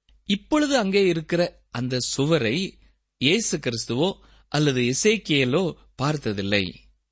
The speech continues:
இவர்கள் பார்த்த சுவரெல்லாம் முன்பே இடிக்கப்பட்டு விட்டது. இதனைத் தொடர்ந்து நாம் எசேக்கியேல் நாற்பத்தி ஐந்தாம் அதிகாரத்திலிருந்து ஒரு சில காரியங்களை பார்க்க போகிறோம். இந்த அதிகாரத்திலே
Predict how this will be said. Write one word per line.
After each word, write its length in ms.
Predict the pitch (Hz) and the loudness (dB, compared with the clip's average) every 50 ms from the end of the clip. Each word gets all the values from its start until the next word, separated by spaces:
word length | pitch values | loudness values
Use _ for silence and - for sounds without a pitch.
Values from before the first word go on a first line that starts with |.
| _ _ _ _ _ _ | _ _ _ _ _ _
இவர்கள் 420 | - 117 127 143 135 131 131 127 - | -2 0 0 0 0 0 -2 -4 -2
பார்த்த 460 | - 147 170 202 208 202 - 202 165 - - - | -2 -2 0 0 -2 -4 -4 -4 -4 -4 -4 -2
சுவரெல்லாம் 640 | 135 151 165 151 127 113 113 123 123 117 113 123 - - - _ _ _ | 0 0 0 0 0 0 0 -2 -2 -4 -6 -8 -12 -16 -20 _ _ _
முன்பே 500 | - 127 147 175 180 156 139 127 123 - - _ _ - | -4 -2 0 0 2 2 0 0 -2 -4 -12 _ _ -8
இடிக்கப்பட்டு 580 | 120 123 135 123 - 113 - - 98 - 95 | -4 -4 -4 -4 -4 -4 -6 -6 -6 -6 -8
விட்டது. 420 | 98 95 - - 98 92 98 92 - - _ _ _ _ _ _ _ _ _ _ _ | -8 -8 -6 -6 -4 -4 -4 -4 -6 -8 _ _ _ _ _ _ _ _ _ _ _
இதனைத் 420 | - 233 240 240 240 226 233 226 | -2 2 2 4 2 2 0 0
தொடர்ந்து 680 | - 254 269 320 285 226 170 175 196 180 139 131 135 - - | 0 0 0 2 0 0 0 2 2 2 2 0 -2 -6 -8
நாம் 220 | - - 131 127 117 | -6 -4 -2 0 0
எசேக்கியேல் 600 | 117 120 - - 127 117 - 123 143 165 - - - - - _ _ _ _ - | 0 0 0 0 0 0 0 0 0 0 0 -4 -12 -20 -20 _ _ _ _ -2
நாற்பத்தி 460 | 170 180 170 - 185 160 - 175 - - | -2 0 0 -2 -4 -2 -2 -2 -2 0
ஐந்தாம் 420 | - 170 208 233 247 247 240 - | 0 0 0 2 2 2 2 0
அதிகாரத்திலிருந்து 960 | - 143 139 135 131 127 123 120 - 120 120 120 127 170 220 - - 160 165 - - - _ - | 0 0 2 2 2 2 2 0 -2 0 0 2 2 2 2 2 2 2 0 -4 -10 -20 _ 0
ஒரு 180 | 147 156 156 | 2 2 2
சில 200 | 139 - 127 120 | 2 2 0 0
காரியங்களை 440 | 113 117 107 104 104 101 104 135 160 | 2 2 0 2 2 0 0 -2 -2
பார்க்க 300 | - 123 110 104 110 101 | -2 -2 -4 -4 -4 -6
போகிறோம். 420 | - 101 101 104 104 107 101 - - _ _ _ _ _ _ _ _ _ - - - | -4 -2 -2 0 0 0 -2 -4 -8 _ _ _ _ _ _ _ _ _ -20 -10 -4
இந்த 260 | - 214 202 214 220 | 0 2 2 4 2
அதிகாரத்திலே 680 | 254 262 247 180 156 151 - 190 190 165 135 127 135 | 2 2 2 2 2 0 0 2 4 4 4 2 0